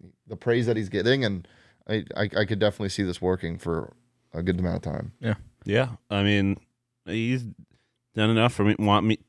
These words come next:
Speaker 3: for me to want him to be the starter next year.
Speaker 2: <laughs>
Speaker 3: Like, not that there's a plethora of other options, but, um, I,
Speaker 2: I mean,
Speaker 3: I
Speaker 2: there are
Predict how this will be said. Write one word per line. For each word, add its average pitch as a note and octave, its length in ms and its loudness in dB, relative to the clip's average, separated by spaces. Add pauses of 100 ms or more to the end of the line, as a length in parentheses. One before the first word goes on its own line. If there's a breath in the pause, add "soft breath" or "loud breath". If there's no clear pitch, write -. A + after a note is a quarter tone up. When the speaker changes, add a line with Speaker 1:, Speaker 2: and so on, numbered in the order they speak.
Speaker 3:
for - 200 -2
me G#2+ 180 4
to G2+ 80 2
want F#2+ 300 2 (440)
him G#2+ 160 2
to G#2+ 60 -2
be G2+ 100 0
the F#2 60 -2
starter A2 320 2
next B2 300 -2
year. F2+ 280 -2
Speaker 2:
<laughs> A#2+ 80 -8
Speaker 3:
Like, F#2 420 -2 (380 soft breath)
not G#2+ 200 2
that G2+ 60 2
there's F#2+ 180 2
a F2+ 100 2 (160)
plethora G2 420 2
of F2+ 120 0
other F2 180 2
options, E2+ 500 0
but, D#2+ 300 -4 (640 soft breath)
um, E2+ 580 -2 (840)
I, E2+ 160 0
Speaker 2:
I D3 40 6
mean, F3+ 120 6
Speaker 3:
I D#3+ 40 6
Speaker 2:
there A2+ 80 4
are G#2+ 280 2